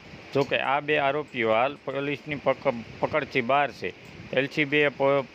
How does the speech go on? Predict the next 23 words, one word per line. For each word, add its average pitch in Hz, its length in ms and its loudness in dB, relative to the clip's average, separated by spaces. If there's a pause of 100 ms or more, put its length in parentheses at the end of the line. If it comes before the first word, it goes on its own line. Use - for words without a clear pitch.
(140)
આરોપીઓની 143 580 0
શોધખોળ 139 480 0
માટે 139 360 0
વિશેષ 123 360 0 (100)
ટીમ 139 200 2
રચી 127 320 2
છે - 160 -4 (400)
અને 143 180 0
આ 143 160 0
દારૂના 143 460 2
ગેરકાયદેસર 139 760 0
ટ્રાન્સપોર્ટેશનના 139 880 -2 (420)
મૂળ 135 300 2
પહોંચવા 135 500 2 (360)
તપાસ 135 340 2
હાથ 131 140 4
ધરવામાં 131 480 2
આવી. 120 160 -2
બ્યુરો 143 380 0
રિપોર્ટ, 143 460 0
કિરણ 135 260 2
ચૌહાણ, 139 340 0
ભાવનગર. 110 560 0